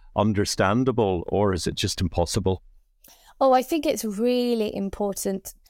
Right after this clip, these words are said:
Speaker 2: Writing science for the general public is a totally different art form compared to writing science for scientific papers. And we as medics are trained to read and write,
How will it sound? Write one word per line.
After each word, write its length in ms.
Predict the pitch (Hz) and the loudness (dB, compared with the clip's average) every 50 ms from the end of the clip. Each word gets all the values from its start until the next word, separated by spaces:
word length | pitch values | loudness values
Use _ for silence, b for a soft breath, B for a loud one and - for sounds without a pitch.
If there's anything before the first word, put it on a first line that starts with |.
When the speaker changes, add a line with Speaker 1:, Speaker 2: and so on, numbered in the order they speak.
| b b b b | b b b b
Speaker 2:
Writing 400 | b 247 269 302 277 - 277 254 | b 0 0 0 0 -2 -2 -2
science 360 | 226 - 247 240 226 - - | 0 0 2 2 0 0 -2
for 60 | - 226 | -4 -4
the 100 | 214 202 | -2 -2
general 340 | 202 220 214 208 208 208 202 | -2 -2 -2 -2 -2 -4 -4
public 460 | - - 220 202 202 208 202 - 214 | -4 -4 -2 -2 0 -2 -2 -4 -6
is 80 | 196 214 | -6 -6
a 60 | 196 | -6
totally 500 | - - - 220 226 220 - 226 220 208 | -6 -2 -2 -2 -2 -2 -2 -2 -2 -2
different 360 | - 214 180 - - 196 - - | -2 -4 -6 -6 -6 -6 -4 0
art 280 | - 202 202 - - | 2 2 2 0 -2
form 380 | - - 226 226 247 269 294 294 | -4 -2 -2 0 0 0 -2 -4
compared 420 | - 247 233 214 - 220 208 196 196 | -2 -4 -4 -2 0 0 0 0 0
to 120 | - 208 | -2 0
writing 380 | 196 202 196 190 - - 214 190 | 2 2 2 0 0 -4 -6 -4
science 380 | - - 208 208 196 185 - | -4 -2 0 -2 -2 -2 -4
for 160 | - - 208 196 | -4 -4 -2 -2
scientific 580 | - 208 208 190 190 - 202 - 220 - - | 0 0 0 -2 -2 -4 -6 -8 -10 -10 -6
papers. 640 | - 254 254 254 247 - 294 302 349 392 - - - b b b b b b b b b - | -4 -2 -2 -2 0 2 2 2 2 0 -6 -10 -14 b b b b b b b b b 0
And 340 | 233 226 226 226 226 226 - | 2 2 2 2 0 -2 -2
we 220 | 226 240 240 240 240 - - | -2 0 0 0 0 0 0
as 340 | 226 226 220 214 208 214 | 0 2 2 0 0 0
medics 420 | 208 220 220 208 208 - - - - | 0 0 2 2 0 -2 -4 -2 -2
are 120 | 196 196 | -2 -2
trained 520 | - - - 247 226 220 220 208 202 - - | -2 -2 -2 -2 0 0 -2 -2 -4 -6 -8
to 200 | - - 196 196 | -6 -6 -4 -2
read 420 | 208 233 233 226 226 226 214 - - _ _ _ _ _ _ - | -2 -2 -2 -2 -2 -4 -4 -8 -12 _ _ _ _ _ _ -6
and 220 | 208 208 202 190 | -4 -2 -2 -2
write, 440 | 196 202 214 208 208 - - - - | 0 0 0 0 0 -2 -4 -10 -18